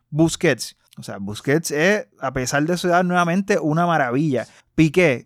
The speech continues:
que mucha gente lo critica, a mí me parece que aún con su edad es un central excelente. En las posiciones que los jugadores más edad tienen, es que son unos cracks en su posición de los mejores del mundo. Y no podemos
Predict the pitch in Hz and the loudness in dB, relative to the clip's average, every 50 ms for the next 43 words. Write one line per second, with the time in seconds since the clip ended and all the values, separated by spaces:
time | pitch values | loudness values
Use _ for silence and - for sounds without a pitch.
0 | _ - - 117 123 120 - 160 170 180 170 - 190 190 175 175 170 160 185 220 | _ -20 -18 -16 -14 -10 -6 -2 -2 -2 2 2 2 2 4 2 -2 -2 -4 -4
1 | 202 240 226 - 127 127 131 147 160 165 170 165 185 190 196 202 170 170 151 135 | -2 -2 -2 -2 -2 -2 0 0 0 2 2 2 2 2 0 -2 -2 -2 -4 -4
2 | - _ - 120 123 120 123 139 160 180 - 185 180 170 - 175 175 185 208 214 | -4 _ -12 -10 -8 -4 -2 0 0 0 0 0 -2 0 0 2 2 4 2 2
3 | 165 - 131 147 156 175 190 185 - 185 170 - 175 175 180 175 165 - 139 131 | 0 -2 -4 -2 0 0 0 0 0 -2 -2 0 2 2 2 2 0 0 -2 0
4 | 131 139 135 123 - 123 - - - - _ _ _ - - 190 208 220 214 214 | 0 -2 -4 -6 -8 -12 -14 -14 -20 -20 _ _ _ -6 -4 -2 0 0 -2 0
5 | - 220 202 - 214 196 175 233 269 294 302 302 _ - 247 226 214 175 - _ | -2 -2 -2 0 -2 -4 -4 -4 -4 -4 -4 -6 _ -4 -4 -4 -4 -4 -10 _
6 | 202 202 202 196 185 202 202 190 185 190 214 247 277 262 233 226 180 170 170 185 | -6 -2 -2 0 0 0 0 2 2 2 2 2 2 0 -2 -2 -2 -2 -2 -2
7 | 190 180 208 247 233 185 - _ _ _ - 185 196 208 220 233 208 208 - 240 | 0 0 2 2 0 -2 -4 _ _ _ -8 -4 0 0 0 0 0 -2 -4 -4
8 | 226 185 147 135 131 - _ _ _ _ 135 139 _ - 247 254 - - 185 208 | -2 -2 -4 -6 -8 -12 _ _ _ _ -14 -14 _ -6 -6 -6 -2 -2 -2 0
9 | 277 294 233 180 _ _ _ _ 202 180 175 190 196 269 240 190 170 156 _ _ | 0 -2 -6 -8 _ _ _ _ -8 -4 -2 0 0 -2 -2 -4 -12 -18 _ _
10 | _ _ - - 160 175 233 240 247 262 240 254 220 214 208 190 196 185 214 254 | _ _ -4 -2 0 0 0 0 0 -2 -2 0 2 2 2 2 2 0 -2 0
11 | 262 247 214 196 175 160 160 170 202 226 202 220 202 175 175 175 175 165 139 120 | 2 4 4 4 4 4 4 4 4 4 4 4 2 4 4 4 2 2 0 -2
12 | 113 - - - - _ _ - 190 196 190 190 202 196 277 277 285 285 294 277 | -6 -8 -14 -20 -20 _ _ 0 2 2 4 2 2 0 -2 -4 -2 0 0 0
13 | 254 | -2